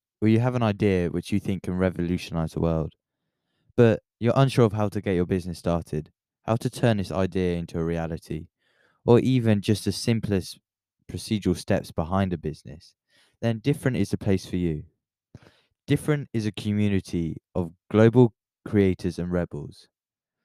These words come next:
By joining the platform, you get access to forums to ask questions,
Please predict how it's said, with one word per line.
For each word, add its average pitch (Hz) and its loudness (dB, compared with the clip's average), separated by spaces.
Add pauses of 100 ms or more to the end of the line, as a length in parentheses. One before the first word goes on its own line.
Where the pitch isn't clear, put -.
(280)
By 92 0
joining 123 0
the 104 -4
platform, 82 -8
you 104 -2
get 101 -2
access 90 -8
to - -20
forums 90 0
to - -4
ask 120 0
questions, 78 -2